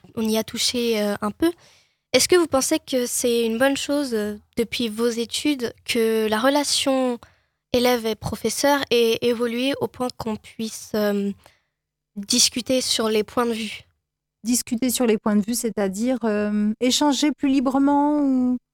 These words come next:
Speaker 1: Oui.
Speaker 2: Mais je pense que c'est important que les jeunes puissent, euh, échanger avec leurs professeurs, euh, qu'ils puissent justement, euh, argumenter, euh,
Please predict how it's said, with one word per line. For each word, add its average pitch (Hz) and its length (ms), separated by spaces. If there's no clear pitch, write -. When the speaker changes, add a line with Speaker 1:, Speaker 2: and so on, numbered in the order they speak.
Speaker 1:
Oui. 240 340
Speaker 2:
Mais 226 80
je 220 80
pense 254 220
que 226 80
c'est 214 100
important 269 440
que 254 100
les 233 80
jeunes 226 260
puissent, - 340
euh, 196 260
échanger 208 680
avec 170 260
leurs 185 140
professeurs, 285 640
euh, 170 220
qu'ils 180 260
puissent - 440
justement, 196 680
euh, 160 240
argumenter, 208 1300
euh, 170 480